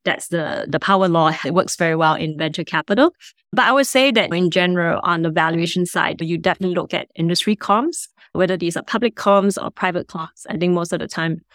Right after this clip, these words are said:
private comps might be more important. And so for that stage of the company, right, what kind of valuation do they deserve? And then also we think about how easy is it for them to get the next round of fin-,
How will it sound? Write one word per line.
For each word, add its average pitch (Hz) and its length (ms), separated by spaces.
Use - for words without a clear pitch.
private 180 300
comps 175 400
might 170 240
be 165 100
more 156 220
important. 170 520
And 185 240
so 208 240
for 208 140
that 180 200
stage 262 480
of 180 140
the 170 100
company, 165 560
right, 160 340
what 175 220
kind 175 200
of 156 140
valuation 160 760
do 165 80
they 170 120
deserve? 143 440
And 190 160
then 180 160
also 175 580
we 170 140
think 165 300
about 160 340
how 196 280
easy 175 340
is 160 140
it 160 140
for 180 100
them 165 220
to 165 260
get - 220
the 180 100
next - 240
round 165 160
of 160 100
fin-, 143 260